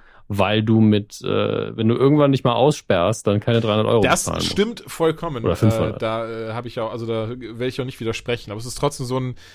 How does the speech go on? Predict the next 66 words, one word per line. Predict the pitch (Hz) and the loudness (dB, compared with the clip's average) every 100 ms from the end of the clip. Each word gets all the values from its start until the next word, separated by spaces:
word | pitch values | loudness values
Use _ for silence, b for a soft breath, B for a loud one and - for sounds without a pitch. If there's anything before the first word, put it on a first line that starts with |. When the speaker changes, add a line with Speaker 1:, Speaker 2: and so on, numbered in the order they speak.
| b | b
Speaker 2:
es | - | -8
ist | 151 | -6
an | 160 135 | -4 -4
sich | 156 | -2
so | 160 | 0
ein, | 147 139 | 0 -2
es | - - | -8 -4
ist | 202 | 0
einfach, | 185 165 - | 2 2 0
es | 151 143 | -10 -6
ist | 135 | -4
lustig, | 143 - 107 | -4 -4 -6
so | - | -6
dieses | 117 120 117 | -8 -8 -6
so, | 131 | -4
weil | 120 | -2
das | 113 | -4
ist, | 120 151 | -6 -8
es | - | 0
fällt | 147 160 | 0 0
so | - | -2
komplett | 147 151 151 | -2 -2 -2
aus | - | -4
dem | 143 | -2
raus, | 139 135 | -2 -4
was | 131 | -8
man | 131 | -8
halt | 117 | -8
so | 117 | -8
sonst | 104 107 113 - | -6 -6 -6 -12
guckt | - 131 - - | -4 -4 -4 -14
und | 117 101 | -14 -10
sonst | 107 107 - | -8 -8 -10
so, | 107 98 92 92 b b b b b | -6 -4 -4 -8 b b b b b
äh, | 110 117 113 113 104 101 104 120 | -8 -6 -4 -2 -2 -4 -6 -8
äh, | |
aufnimmt | 101 117 107 113 101 | -8 -10 -10 -10 -8
und | 104 | -10
sowas, | 98 95 95 98 | -10 -10 -10 -10
aber | 92 87 | -10 -10
ja, | 80 80 | -12 -16
das | 92 - - | -20 -20 -16
ist, | - | -16
äh, | - 92 92 b | -14 -16 -16 b
ich | b | b
weiß | 180 | 2
schon | 208 | 2
gar | 226 | -2
nicht | |
mehr, | 202 | -2
wie | 214 | -4
ich | |
darauf | 202 185 - | 0 0 0
kam, | 156 156 208 | 0 0 -2
aber | 160 156 | -8 -6
irgendwie | 170 180 165 | -8 -6 -6
hat's | 165 165 | -6 -8
mich | 160 | -8
darauf | 156 147 | -6 -6
gebracht, | - - 113 - | -8 -6 -6 -6
ist | 214 | -6
zwar | 202 | -2
gar | 185 | -2
nicht | 180 | -2
so | 160 | -4
wichtig, | 156 160 135 156 | -6 -4 -4 -4